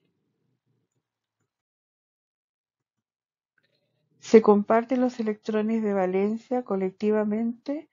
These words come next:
y una nube electrónica rodea todo el conjunto de los iones positivos,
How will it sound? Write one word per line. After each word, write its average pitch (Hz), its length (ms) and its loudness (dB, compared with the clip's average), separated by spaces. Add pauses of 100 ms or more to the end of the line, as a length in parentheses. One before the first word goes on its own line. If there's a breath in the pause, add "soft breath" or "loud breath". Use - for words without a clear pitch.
(380 soft breath)
y 202 180 -4
una 202 200 0
nube 208 340 0
electrónica 202 960 -4
rodea 196 460 -8
todo 208 240 -4
el 233 80 -4
conjunto 240 640 -8
de 214 120 -8
los 196 120 -6
iones 196 320 -6
positivos, 180 800 -8